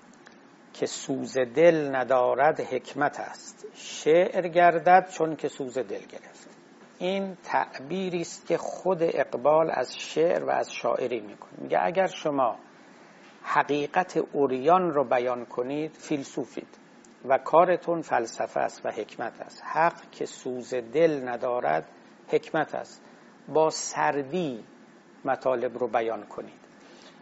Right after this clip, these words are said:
کما اینکه، اه، پاره‌ای از فیلسوفان مثل ویتگنشتاین فلسفه خودشون رو اتفاقاً همین تعبیر، فلسفه سرد، فلسفه‌ای که، اه، مثل هر دانش دیگری است، مثل فیزیک میمونه، مثل شیمی، مثل ریاضیات،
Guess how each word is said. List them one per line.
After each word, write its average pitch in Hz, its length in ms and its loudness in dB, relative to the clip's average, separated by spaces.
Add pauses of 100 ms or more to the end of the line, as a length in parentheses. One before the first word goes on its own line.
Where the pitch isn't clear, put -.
(120)
کما 156 240 8
اینکه، 147 600 4 (200)
اه، 123 240 0
پاره‌ای 139 500 6
از 127 180 4
فیلسوفان 131 580 2 (100)
مثل 135 180 -2
ویتگنشتاین 127 680 -4
فلسفه 139 600 -4
خودشون 139 460 -8
رو 139 60 -4
اتفاقاً 127 540 -4
همین 156 380 -6
تعبیر، - 480 -8
فلسفه 131 760 -6
سرد، 127 760 -2 (1040)
فلسفه‌ای 156 580 0
که، 175 480 4 (520)
اه، 135 300 2 (180)
مثل 180 240 -4
هر 170 220 0
دانش 151 500 -2
دیگری 147 480 0
است، - 180 -10
مثل 156 180 -10
فیزیک 151 580 -4
میمونه، 117 280 -8
مثل 135 380 -6
شیمی، 131 540 -4
مثل 135 280 -2
ریاضیات، 120 800 2